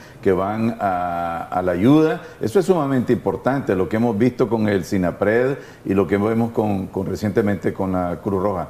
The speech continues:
sumamente importante. Pero ya con la experiencia que tenemos de más de quinientos años de, ah, de conocer cómo se comportan la, las estructuras de los ca-, del cambio climático,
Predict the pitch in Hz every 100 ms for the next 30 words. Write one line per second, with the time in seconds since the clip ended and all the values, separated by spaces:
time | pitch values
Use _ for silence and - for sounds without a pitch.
0 | - - - 147 139 131 120 120 110 90
1 | 90 80 85 78 - - - 107 110 131
2 | 165 165 165 139 139 143 147 131 120 131
3 | 127 101 90 101 120 135 131 127 127 135
4 | - 131 127 120 131 - - - 104 98
5 | 92 - 98 95 104 104 104 90 - 123
6 | 123 113 120 139 131 107 107 - 127 123
7 | 104 90 - - - 85 90 92 90 90
8 | 87 87 87 85 - 92 98 104 98 110
9 | 101 - 143 160 135 95 98 - - 107
10 | 98 85 104 117 117 139 127 113 123 131